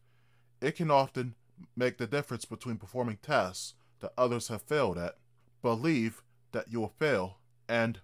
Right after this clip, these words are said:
battling your own belief that you are doomed. Confidence isn't just about your physical appearance, it's about how you feel about yourself, carry yourself, and conduct yourself. It's about coming out of your comfort zone,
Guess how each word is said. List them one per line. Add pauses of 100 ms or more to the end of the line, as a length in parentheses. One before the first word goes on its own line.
(140)
battling
your
own
belief (220)
that
you
are
doomed. (600)
Confidence (100)
isn't
just
about
your
physical
appearance, (480)
it's
about
how
you
feel
about
yourself, (380)
carry
yourself, (280)
and
conduct
yourself. (960)
It's
about
coming
out
of
your
comfort
zone,